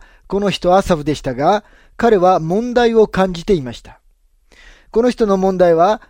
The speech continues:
確かに私たちの問題でもありました。その問題とは、なぜ神様は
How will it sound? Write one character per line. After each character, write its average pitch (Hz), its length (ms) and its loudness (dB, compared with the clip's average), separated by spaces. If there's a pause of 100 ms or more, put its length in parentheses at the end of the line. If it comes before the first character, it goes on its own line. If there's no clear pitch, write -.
(180)
確 254 280 -2
か 180 140 2
に 170 100 -2
私 165 340 2
た 202 140 0
ち - 100 -12
の 185 120 -2
問 185 240 -2
題 185 180 2
で 196 80 2
も 165 140 -2
あ - 20 -2
り 110 80 -8
ま 107 120 -16
し - 60 -20
た。 - 200 -20 (1000)
そ 202 140 -2
の 202 100 0
問 190 200 -2
題 180 160 2
と 147 120 -6
は、 202 300 0 (300)
な 214 200 0
ぜ 254 160 2
神 214 280 -2
様 143 260 -4
は 113 300 -6